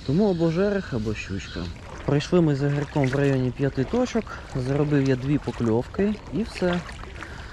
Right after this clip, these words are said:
Не хоче риба нормально клювати, тому зараз ми повернулися в місце, де судачок трохи пороздавав зранку. Я думаю, що якась рибка тут зараз має відреагувати на перших закидах.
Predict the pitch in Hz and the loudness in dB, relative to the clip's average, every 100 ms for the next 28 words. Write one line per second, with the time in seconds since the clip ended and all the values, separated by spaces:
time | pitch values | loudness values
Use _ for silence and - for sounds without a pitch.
0 | - - 165 - 151 139 120 110 110 113 | -8 2 2 4 2 2 -2 0 0 0
1 | 113 104 104 139 151 214 220 214 202 - | 2 2 0 0 2 2 0 -2 -4 -10
2 | - 117 113 156 165 147 165 185 - 147 | -8 -4 -2 -2 0 0 0 -2 -2 0
3 | 147 135 139 147 151 - 135 123 139 180 | 2 2 2 2 2 0 -2 0 0 0
4 | - 196 196 - 113 120 151 175 170 - | -2 -2 -2 -4 -2 0 2 2 0 -2
5 | 135 123 165 - 147 156 156 131 120 113 | -2 0 -2 0 -2 -2 -2 0 0 0
6 | 117 135 147 120 104 104 101 101 - - | 0 0 -2 -2 0 -2 -4 -10 -10 -14
7 | - - - - - - 110 151 151 165 | -12 -12 -12 -12 -10 -4 -2 0 2 2
8 | 180 160 - 127 117 139 147 - 139 147 | 2 -2 -2 -2 0 -2 -2 -2 -2 -2
9 | - 147 120 113 120 123 - 135 123 107 | -4 -4 -4 -2 -2 -2 -2 -2 0 0
10 | 104 104 101 101 104 104 - 107 101 104 | 0 0 -2 0 0 0 -2 -2 -2 -4
11 | - 101 104 95 98 98 - | -4 -4 -2 -2 -4 -6 -6